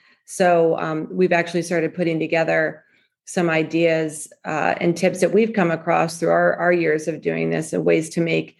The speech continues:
to make this more cost effective, you know, budget friendly, uh, a more budget friendly activity.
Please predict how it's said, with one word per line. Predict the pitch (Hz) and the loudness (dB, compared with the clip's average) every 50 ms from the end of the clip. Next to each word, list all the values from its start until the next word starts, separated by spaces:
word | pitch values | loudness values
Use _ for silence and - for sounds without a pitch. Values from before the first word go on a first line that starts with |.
| _ _ _ _ _ _ _ | _ _ _ _ _ _ _
to | - 190 | 0 2
make | 185 175 175 180 180 180 | 2 4 4 2 2 0
this | - 170 160 165 - | 0 -2 0 -2 -4
more | 165 160 147 | -4 -4 -6
cost | - - 151 151 151 - - | -6 -6 -4 -4 -4 -4 -6
effective, | 160 - - 160 156 156 - 160 160 156 151 - - _ _ - - - _ _ _ _ _ | -6 -2 0 0 0 0 0 0 0 0 -2 -6 -14 _ _ -20 -20 -20 _ _ _ _ _
you | - 160 | -4 -2
know, | 147 - - - - | -2 -2 -2 -6 -6
budget | - - 175 165 - 160 - - | -2 0 0 2 2 2 0 0
friendly, | - - 170 170 170 165 - - 80 - - | 0 -2 0 0 0 0 -2 -2 -4 -4 -4
uh, | - 170 - - - | -6 -4 -4 -2 0
a | 185 | 2
more | 185 180 180 170 | 2 2 2 2
budget | - 165 160 165 160 160 | 2 0 0 -2 -4 -6
friendly | - 170 160 160 156 156 | -6 -4 -4 -4 -4 -4
activity. | 156 147 - - 170 170 151 160 - - 160 160 _ | -6 -8 -8 -6 -6 -4 -4 -6 -8 -8 -10 -12 _